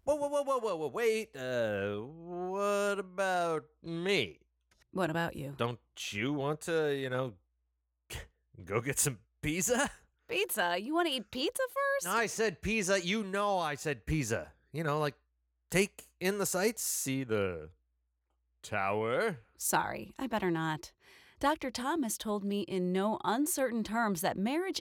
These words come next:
Speaker 2: isn't something to play around with. She said, and I quote, "There's a lot at stake here, so don't blow it."
Speaker 1: Is that right?
Speaker 2: And she's a doctor, so she would know.
Speaker 1: Wanna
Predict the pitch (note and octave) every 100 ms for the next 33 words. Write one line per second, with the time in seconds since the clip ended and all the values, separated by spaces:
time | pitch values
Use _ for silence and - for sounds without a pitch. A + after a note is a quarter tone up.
0 | - D4 D4+ C#4 - B3 B3 - A#3 A#3+
1 | F#3 - - F3+ A#3 G3+ F3+ F3+ E3+ -
2 | - - A#3+ C#4+ - F3+ D#3+ - B3+ A4+
3 | A#4+ D#4+ A3 E3 - _ - - _ -
4 | F3+ F3 - E3+ F3 F3+ A3 D#4 - -
5 | - C4 C#4 - - D#4+ B4 - F3+ D#3+
6 | E3 - - - - F#3+ E3+ - A#3 G#3
7 | E3+ - - _ - G3 G3 F#3+ D#3+ G#2+
8 | G#2 - - _ - G2 F#2+ F#2+ G2 D#2
9 | - _ _ D4 D#4 G4 B3+ G#3+ E4 -
10 | C#3+ - F3 B3 G3+ E3+ F#3 D3 C#3+ C#3+
11 | C3+ C3 B2+ B2 A#2+ A#2+